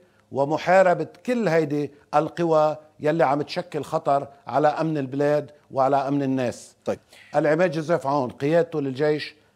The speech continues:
Speaker 1: أثبتت كفاءته ونزاهته ومصداقيته، ومصداقيته عند الشعب اللبناني وعند كل المسؤولين، وفي الداخل وفي الخارج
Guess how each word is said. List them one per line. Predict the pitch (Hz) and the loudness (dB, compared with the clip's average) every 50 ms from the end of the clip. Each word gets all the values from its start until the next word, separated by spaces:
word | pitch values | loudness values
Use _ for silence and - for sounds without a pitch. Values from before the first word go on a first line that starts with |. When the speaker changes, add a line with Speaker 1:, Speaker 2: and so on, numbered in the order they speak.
| _ _ _ - | _ _ _ 0
Speaker 1:
أثبتت | 180 175 175 - 117 120 - - - 104 - _ | 0 0 -2 -4 -10 -10 -10 -8 -10 -14 -10 _
كفاءته | - 156 131 - 165 143 - - - - - _ _ _ _ _ _ _ _ _ _ _ _ _ _ 117 | -6 -4 -2 0 -2 -2 -2 -4 -10 -20 -20 _ _ _ _ _ _ _ _ _ _ _ _ _ _ -4
ونزاهته | 123 139 143 151 143 127 165 175 156 - - - - - _ _ _ _ _ _ _ _ _ _ _ _ _ _ _ | -2 0 0 0 0 2 2 2 2 2 -2 -10 -20 -20 _ _ _ _ _ _ _ _ _ _ _ _ _ _ _
ومصداقيته، | 110 123 127 147 160 151 - - 139 156 160 156 151 - 196 226 202 - - 85 - _ _ _ _ _ _ _ _ _ _ _ _ _ _ _ _ | -4 -2 -2 -2 -2 -6 -8 -4 2 4 4 4 4 2 -2 -4 -4 -4 -8 -14 -18 _ _ _ _ _ _ _ _ _ _ _ _ _ _ _ _
ومصداقيته | 113 117 135 135 147 139 - 151 147 - - 190 185 190 170 139 | -6 -4 -2 -2 -2 -2 0 0 0 0 0 -2 -2 -2 -2 -2
عند | 127 156 151 143 | -2 -2 -2 -4
الشعب | 151 - - - 185 175 165 160 | -6 -8 -4 0 0 0 0 0
اللبناني | 180 180 175 156 185 175 139 101 80 76 _ _ _ _ _ _ _ _ _ _ _ _ - | -2 -4 -4 -2 -2 -4 -4 -4 -8 -14 _ _ _ _ _ _ _ _ _ _ _ _ -8
وعند | 117 120 120 135 139 - - | -4 -2 -2 -2 -2 -4 -4
كل | - 175 170 165 | -4 -2 -2 0
المسؤولين، | 156 147 151 151 143 - - - 151 170 214 175 110 90 - - _ _ _ _ _ _ _ _ _ _ _ _ _ - | 0 -2 -2 -4 -4 -6 -8 -8 -6 -4 -2 -4 -4 -6 -8 -16 _ _ _ _ _ _ _ _ _ _ _ _ _ -8
وفي | 120 127 135 120 - 160 | -4 -2 -2 -2 -2 -4
الداخل | 156 143 143 180 202 214 208 - 196 202 208 202 | -6 -2 0 2 2 2 0 -2 -4 -4 -4 -4
وفي | 180 160 190 208 - 233 | -2 -2 -2 -2 0 -2
الخارج | 208 180 143 - - 170 190 196 185 175 151 135 123 107 90 - - - _ | -2 -2 -4 -4 0 2 4 6 6 6 4 2 0 -4 -8 -12 -18 -20 _